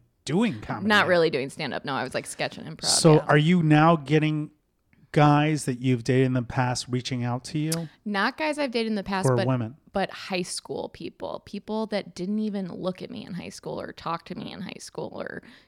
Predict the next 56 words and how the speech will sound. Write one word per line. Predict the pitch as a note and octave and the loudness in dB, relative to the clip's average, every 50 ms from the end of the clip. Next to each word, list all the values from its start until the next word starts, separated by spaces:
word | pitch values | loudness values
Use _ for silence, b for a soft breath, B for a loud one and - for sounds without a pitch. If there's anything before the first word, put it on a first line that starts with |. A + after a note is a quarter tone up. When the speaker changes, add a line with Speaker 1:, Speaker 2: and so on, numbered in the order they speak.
| B B _ - | B B _ -8
Speaker 2:
I | - E3 F#3 | -4 -2 -2
didn't | F#3 F#3+ G3 G3+ | -2 -2 -2 -2
even | G3 G3 | 0 0
know | G3 G3 G3+ F#3+ | 0 2 0 2
they | F#3+ F#3+ F#3 E3+ | 0 0 -2 -2
knew | D3+ C#3+ D3+ E3 F3+ F#3+ | -4 -4 -4 -2 0 0
who | F#3 F#3 | 2 2
Speaker 1:
What | F#3 F3 | 2 2
Speaker 2:
I | E3+ | 2
Speaker 1:
were | A#3+ | 2
you | A#3+ A#3+ | 2 2
Speaker 2:
was. | A3+ | 4
Speaker 1:
like | A3 A3 A3 - A3+ | 4 2 2 0 -2
in | G3+ F#3 | -2 -2
high | G3 G3+ F3+ | -2 -2 -4
school | - - C#3 C3 B2 | -4 -2 -2 0 0
again? | A2+ A#2+ A#2+ | 0 -2 -2
I | C3 D3 | -2 -2
forgot. | - - E3 A3+ A#3 | -2 2 4 6 6
Speaker 2:
I | A#3 B3 B3+ D4 | 8 6 4 2
was | C#4 D4 C#4+ C4+ B3 A3 G#3+ - - | 2 2 0 0 0 -2 -8 -6 -6
l-, | G3+ - F3+ | -6 -6 -4
the | - A3 | -6 -4
class | - A3+ G#3+ G3 G3+ - - | 2 4 4 4 4 0 -4
clown. | - G#3+ G3 F3+ E3+ F3+ G3+ | -2 0 0 2 2 0 0
I | G3 | -2
was | F#3+ F#3+ F#3+ | -2 -2 0
voted | F#3+ F#3 F3+ F#3+ F3+ D#3+ | 0 2 2 0 -2 -2
most | F#3+ F#3+ F#3 - - | -4 -4 -4 -4 -2
likely | G3+ G3 F#3 - F#3 | -2 -2 -2 -4 -6
to | E3+ E3 | -6 -4
be | F3 F3+ | -4 -4
on | E3+ D#3+ | -4 -4
S | D#3 F3 - F#3+ | -4 -6 -6 -4
N | F#3 | -4
L. | F3+ E3+ E3 D#3+ D#3+ E3+ E3+ - - | -4 -4 -4 -4 -6 -6 -8 -8 -6
I | F3+ F3+ | -4 -4
was, | F3 F#3 F3+ F#3+ | -2 -2 -2 -2
like, | F3+ E3+ - | -4 -4 -4
half | - G3+ F#3+ F#3 F#3 - - | -4 -2 -2 -2 -2 -6 -6
jock, | - G3 F#3+ F3+ F3 E3+ E3 - - | -4 0 0 0 0 0 -2 -4 -8
half | - - F#3+ F#3 E3+ E3+ - - | -8 -4 -4 -2 -4 -4 -8 -10
theater | - G3 F#3 F3+ G3 G3+ G3+ | -6 -4 -2 -2 -2 -2 -4
geek, | F#3+ A3 A3+ A#3+ A#3+ A#3 - | -6 -4 -4 -4 -4 -6 -8
so | - - F#3 | -8 -6 -6
I | F3+ | -6
played | F3+ - F3+ F3+ F3+ - | -6 -6 -6 -6 -6 -8
lacrosse | G#3+ - - F3 F3+ F3 F3 - | -10 -8 -6 -6 -6 -6 -6 -8
and | F#3 F#3 | -8 -8
field | - G#3 F#3 F3 F3+ | -8 -8 -8 -6 -4
hockey. | F#3 E3 E3+ - - F3+ | -4 -6 -6 -6 -6 -6
Speaker 1:
So | F#3+ F#3+ | -4 -2
Speaker 2:
I | |
Speaker 1:
you're | F3+ E3+ | 0 0
Speaker 2:
was | D#3 D3 | -2 -4
Speaker 1:
popular-ish. | - - E3+ D3+ C#3 - C3+ B2 A#2 A2+ G#2+ G2+ F#2 F#2+ - - - - - | -2 -2 0 0 0 2 0 0 2 0 -2 -4 -6 -10 -14 -14 -14 -16 -16